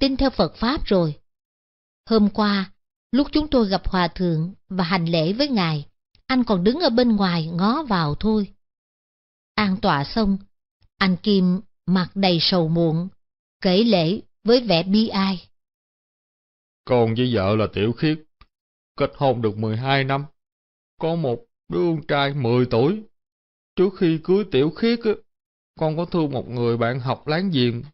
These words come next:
Speaker 2: tên là Tiểu Lý. Tụi con vốn là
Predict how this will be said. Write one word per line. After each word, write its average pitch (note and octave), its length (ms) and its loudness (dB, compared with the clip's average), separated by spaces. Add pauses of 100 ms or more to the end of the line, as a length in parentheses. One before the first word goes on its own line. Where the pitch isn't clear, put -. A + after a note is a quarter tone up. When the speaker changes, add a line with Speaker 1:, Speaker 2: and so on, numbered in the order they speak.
(280)
Speaker 2:
tên C3+ 160 -2
là A#2 60 -2 (100)
Tiểu B2 220 -2
Lý. G#3 320 -2 (720)
Tụi A2+ 160 -2
con C#3 260 0
vốn F3 240 0
là B2 200 -2